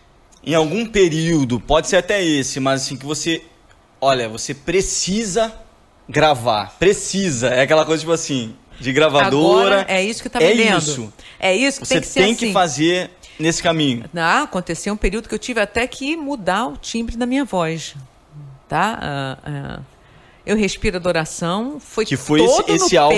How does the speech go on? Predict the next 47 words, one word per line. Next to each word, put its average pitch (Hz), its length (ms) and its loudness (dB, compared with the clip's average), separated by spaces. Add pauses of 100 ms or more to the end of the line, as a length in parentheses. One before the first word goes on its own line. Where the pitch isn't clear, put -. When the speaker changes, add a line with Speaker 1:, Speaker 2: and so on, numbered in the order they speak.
Speaker 1:
que 262 60 0
Speaker 2:
peito - 160 -2
Speaker 1:
te - 60 0
Speaker 2:
e - 40 -2
Speaker 1:
tirou 185 380 4
ali 170 100 2 (100)
total 175 380 4
da 180 80 2
Speaker 2:
grave, 156 80 2
Speaker 1:
zona, 135 260 0
né, 131 140 0
de 135 120 -2
conforto. 135 180 -4
Speaker 2:
totalmente 226 580 -2
fora 190 420 -2
do, 185 220 -8 (320)
pra 165 100 -8
mim 175 140 -6
foi 214 160 -2
muito 180 360 -4
difícil 170 420 -8
gravar 151 240 -4
aquele 147 260 -8
álbum. 120 320 -6 (500)
Speaker 1:
Foi 120 180 -4
Speaker 2:
Porque 190 340 4
Speaker 1:
conflituoso 165 460 4
pra 127 120 -4
Speaker 2:
a - 40 -2
Speaker 1:
você? 170 120 0
Speaker 2:
equipe 147 320 0
dizia 202 420 -2
que 240 160 -10
ninguém 226 300 -2
queria 202 320 -4
mais 180 240 0
ouvir 170 240 -2
meus 202 160 -2
agudos, 180 500 -6
então 143 300 -8
eu - 60 -4
Speaker 1:
Uhum. 135 60 -2
Speaker 2:
tinha 139 240 -2
que 147 120 -10
cantar 185 320 -6
no 226 80 -6
peito. 151 440 0